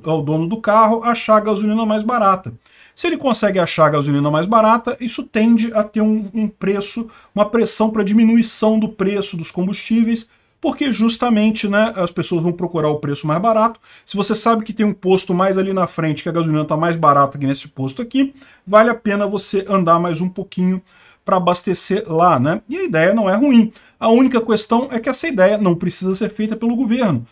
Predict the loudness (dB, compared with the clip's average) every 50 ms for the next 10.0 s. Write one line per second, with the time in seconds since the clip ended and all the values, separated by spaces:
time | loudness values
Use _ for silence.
0 | _ _ -4 -4 -4 -4 -4 -4 0 0 0 0 0 -2 -8 -8 -6 _ 2 2
1 | 2 2 0 -2 -4 -6 -4 -2 -2 -4 -2 -2 0 0 0 0 -2 -4 -8 -8
2 | -8 -6 -4 -4 -4 -4 -4 -4 -2 -2 -2 -2 -4 -4 -6 -6 -6 -4 -4 -4
3 | -4 -2 0 0 0 0 0 -2 -2 -2 -2 -2 -2 -2 -2 -2 -2 -4 -4 -6
4 | -10 -20 _ _ _ _ _ -16 -12 -4 0 0 0 0 0 -4 -2 -2 0 2
5 | 2 2 2 0 0 0 0 0 -2 -4 -6 -10 -10 -6 -4 -2 0 0 -2 -4
6 | -4 -6 -6 -8 -8 _ _ _ _ -10 -8 -6 -6 -6 -4 -2 0 0 0 -2
7 | -4 -4 -4 -4 -4 -2 -2 -2 -2 0 -2 -2 -4 -4 -8 -8 -4 -2 2 4
8 | 4 4 4 2 0 -2 -8 -10 -8 -4 -2 0 0 0 -2 -6 -8 -8 -8 -6
9 | -6 -6 -6 -6 -8 -8 -10 -12 -10 -6 -6 -6 0 2 2 2 2 0 -4